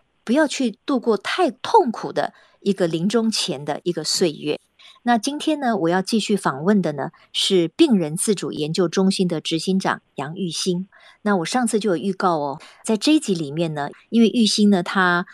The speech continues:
可以说这么多年来哈，包括他在立委的任内，都是在推动这个病人自主权利的这个法案，他一定有很多的感想。那对于社会的观察，我们如何接受这个议题？那现在到底到达一个什么样的阶段？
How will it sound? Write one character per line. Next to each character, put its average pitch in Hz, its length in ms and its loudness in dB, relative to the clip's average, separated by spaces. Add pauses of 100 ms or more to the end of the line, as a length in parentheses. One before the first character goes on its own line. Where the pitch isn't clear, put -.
(200)
可 - 120 2
以 196 40 6
说 180 360 2
这 311 160 -2
么 277 80 0
多 196 160 4
年 160 160 -2
来 139 220 -4
哈， 143 260 -4 (140)
包 208 140 8
括 202 160 2
他 185 180 -4
在 170 200 -2
立 214 200 0
委 147 140 0
的 139 100 -4
任 165 260 2
内， 165 220 -2 (220)
都 185 100 4
是 175 140 -2
在 160 160 0
推 269 280 0
动 220 240 2
这 180 120 0
个 240 80 0
病 180 280 0
人 147 320 -8 (120)
自 214 180 2
主 - 160 -6
权 160 320 -4
利 185 140 4
的 131 100 -4
这 - 160 -4
个 147 100 -4
法 - 340 -10
案， - 200 0 (240)
他 - 140 -4
一 240 100 -2
定 294 100 -4
有 247 120 0
很 196 100 -2
多 170 100 0
的 180 80 2
感 165 280 -2
想。 - 240 0 (180)
那 220 100 0
对 240 180 -2
于 214 60 0
社 294 220 0
会 254 140 0
的 196 80 0
观 269 260 4
察， 185 220 0
我 170 100 4
们 180 100 2
如 240 140 2
何 285 140 0
接 277 180 -2
受 262 140 0
这 247 100 0
个 240 60 -2
议 262 180 0
题？ - 340 -8 (280)
那 302 100 0
现 330 160 0
在 311 100 2
到 311 140 0
底 190 100 2
到 254 200 0
达 175 200 -2
一 196 40 0
个 220 80 -4
什 185 120 -6
么 170 60 -4
样 196 60 2
的 180 80 0
阶 247 240 -2
段？ 247 260 -2